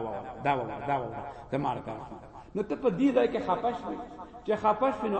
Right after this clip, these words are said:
الله راته وایي، «وکذالک»، و دا هم زما عادت دی. دا به د ښځې دغسې راپاڅومه خلک، ښه؟ خفه کېږه مه، پیغمبرانو ته هم دغه شان وه. «وکذالک جعلنا»، دغه رنګې مونږ جوړو، «لکل نبیین»، لپاره د هر نبي، «عدوا»،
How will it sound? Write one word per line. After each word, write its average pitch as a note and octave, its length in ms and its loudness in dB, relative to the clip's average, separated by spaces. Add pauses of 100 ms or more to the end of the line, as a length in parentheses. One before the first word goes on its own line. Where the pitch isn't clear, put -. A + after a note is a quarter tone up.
(100)
الله E3+ 260 2
راته D#3 160 -2
وایي، D#3+ 240 2
«وکذالک»، A#2+ 800 -2 (240)
و D#3+ 80 0
دا D3 160 0
هم E3 160 0
زما C3+ 240 0
عادت A#2 260 -6 (140)
دی. G2+ 80 -12 (380)
دا F#3 120 4
به G#3+ 100 0
د F#3 120 0
ښځې D#3+ 220 0
دغسې E3+ 300 -2
راپاڅومه C3 600 -2
خلک، A2 200 -6 (100)
ښه؟ E3 100 0 (320)
خفه E3+ 280 4
کېږه G3 240 0
مه، G#3+ 60 4
پیغمبرانو F3 600 2
ته A3 100 -2
هم G3+ 100 0
دغه A#2+ 240 -2
شان A2 100 -6
وه. A2 220 -8 (420)
«وکذالک F#3+ 680 6 (140)
جعلنا»، E3+ 520 4
دغه C#3+ 280 0
رنګې D3 280 2
مونږ D3+ 140 0 (140)
جوړو، D3 260 2 (120)
«لکل C#3+ 460 2
نبیین»، B2 320 0 (100)
لپاره D3 280 2
د C#3+ 80 -4
هر D3 220 2 (100)
نبي، C#3+ 200 -2
«عدوا»، C#3+ 440 -2